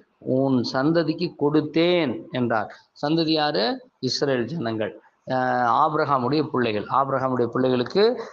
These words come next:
கானான் தேசத்தை கொடுத்தேன், சுதந்திரமாக பா-, பாகமான கானான் தேசம் உனக்கு தந்தேன்னு சொல்லி ஆண்டவர், அஹ், இங்க சொல்றதை நம்ம பார்க்கிறோம்.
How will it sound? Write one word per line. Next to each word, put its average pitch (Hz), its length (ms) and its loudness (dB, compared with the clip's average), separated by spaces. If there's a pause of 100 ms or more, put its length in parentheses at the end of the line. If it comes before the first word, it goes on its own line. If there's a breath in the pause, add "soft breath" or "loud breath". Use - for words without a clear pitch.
(160 loud breath)
கானான் 135 280 2
தேசத்தை 123 520 0
கொடுத்தேன், 123 440 0
சுதந்திரமாக 127 800 0
பா-, 120 380 0
பாகமான 127 600 2 (300 loud breath)
கானான் 131 280 2
தேசம் 120 280 0
உனக்கு 117 260 -4
தந்தேன்னு 120 360 2
சொல்லி 127 460 0 (280 loud breath)
ஆண்டவர், 120 640 0
அஹ், 107 340 0
இங்க 104 180 -2 (100)
சொல்றதை 120 220 0
நம்ம 123 280 0
பார்க்கிறோம். 107 460 -2